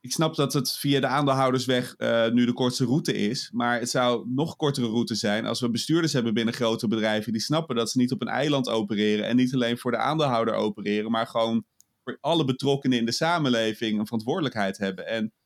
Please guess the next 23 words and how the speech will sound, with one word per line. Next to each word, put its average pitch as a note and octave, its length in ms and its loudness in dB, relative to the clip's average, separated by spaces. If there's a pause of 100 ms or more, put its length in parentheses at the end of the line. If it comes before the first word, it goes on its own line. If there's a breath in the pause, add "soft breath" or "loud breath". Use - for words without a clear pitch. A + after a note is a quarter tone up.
(440)
en, A2 240 -2
en A2 380 -6
ja, A2+ 140 -2
dat B2 260 0
mis C#3+ 220 2
ik C#3 100 -4
heel G#2+ 280 -2
erg. G#2 400 -2
En, A2+ 340 -2
eh, G#2+ 640 -4 (280)
via B2+ 140 0
de A#2+ 80 2
aandeelhouders, B2 580 0
dat B2 160 -4
heeft - 120 -6
ook D#3 60 0
nog D3+ 100 2
wel C3 200 0
een B2 220 2 (280)
ander D3+ 280 -2
aspect, A#2 520 -4
hè. C#3 220 0
Op - 80 -6